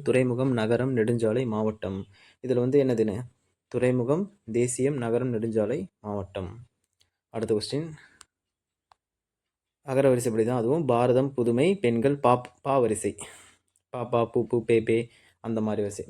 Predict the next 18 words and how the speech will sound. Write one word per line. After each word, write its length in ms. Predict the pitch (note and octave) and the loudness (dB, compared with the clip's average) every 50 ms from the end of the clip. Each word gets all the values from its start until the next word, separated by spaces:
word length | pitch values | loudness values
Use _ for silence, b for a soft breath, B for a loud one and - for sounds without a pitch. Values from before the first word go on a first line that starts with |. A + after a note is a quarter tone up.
| B2 B2+ | 0 0
மகிழ் 300 | C3+ C3 D3+ E3 E3+ D#3+ | 0 2 4 4 4 4
என்னும் 240 | C#3+ C3+ B2 A#2+ A2+ | 4 2 2 0 0
வேர்ச்சொல்லின் 460 | B2+ C3 B2+ - C3 A#2 A#2+ C3+ B2+ A2+ | 0 0 0 0 0 0 0 0 0 0
வினையாளனையும் 720 | A#2 B2 C3 C#3 C#3 C#3 D3 D3 D3 D3+ D3+ C#3+ D3+ D3 C#3 C3 | 0 0 2 2 2 2 4 4 4 4 2 2 0 0 2 2
பெயர் 220 | A#2+ A2+ A#2 A#2+ - | 2 2 0 -2 -4
கேக்குறாங்க. 380 | G#2 A2+ G#2+ G2+ G2+ G#2 G#2 G#2 G#2 - B B B B B - | -2 -2 -2 -4 -2 -4 -4 -4 -4 -6 B B B B B -10
மகிழ்ந்தோர், 680 | A#2 A2+ A2 A#2+ A#2+ A#2+ A#2 A2+ A#2+ A#2 A#2 A#2 A2 G#2 | -8 -4 -4 -2 -4 -4 -4 0 2 4 4 4 4 4
வினையாளனால 800 | A2 A2+ B2+ C3+ C#3 C3+ C3+ C3+ B2+ A#2+ A#2+ A#2 A2+ B2 D3+ F#3+ G#3 G3+ _ _ _ _ _ _ _ - | 2 0 0 2 2 2 2 0 0 0 -2 -4 -2 -2 -2 -2 -2 -4 _ _ _ _ _ _ _ -10
மகிழ்ந்தோர்னு 640 | A2+ A2+ A2+ A#2 A#2 A#2 A2 A2+ A2+ A#2 A#2 A2 G#2 | -4 -2 0 0 0 0 0 2 2 2 2 2 -2
வரணும், 220 | G#2 - - - _ - | -6 -8 -14 -20 _ -14
சரிங்களா? 360 | - A2 G#2 G2 G2+ G2 G2 G2+ G2+ b b b b b b - | -10 -8 -8 -6 -6 -8 -8 -8 -10 b b b b b b -10
அடுத்தது 320 | A2+ A2+ A2 - A#2+ A2 A2 G#2+ | -6 -6 -4 -2 0 0 0 0
வந்து 180 | A2 B2+ D#3 F#3 F#3 D#3+ b b b b b b _ - | 0 0 0 0 -2 -4 b b b b b b _ -4
மகிழ்தல் 520 | B2 B2 B2+ C#3 D3+ D3+ C#3+ D#3 C#3+ C3+ B2+ | 0 2 6 6 6 6 6 4 4 4 2
என்பது 240 | A#2+ A2 A#2+ D#3 D#3+ - - | 2 0 0 -2 -2 0 0
தொழிற்பெயர், 680 | B2+ B2+ C3 C#3 C#3 C#3 A#2 G#2+ G2+ G#2 G#2 G2+ F#2 - - - - _ - | 2 2 2 2 0 2 2 4 4 4 4 2 0 -2 -10 -14 -20 _ -6
சரிங்களா? 320 | - A#2 A2+ A2+ B2 A#2+ A#2+ A2+ - _ _ _ _ _ _ _ _ _ _ _ - | -4 -4 -2 -2 -4 -4 -6 -8 -12 _ _ _ _ _ _ _ _ _ _ _ -8
அடுத்தது 360 | A#2 A#2 A2+ - A#2 G#2 D#2 | -6 -6 -4 -2 -2 -4 -4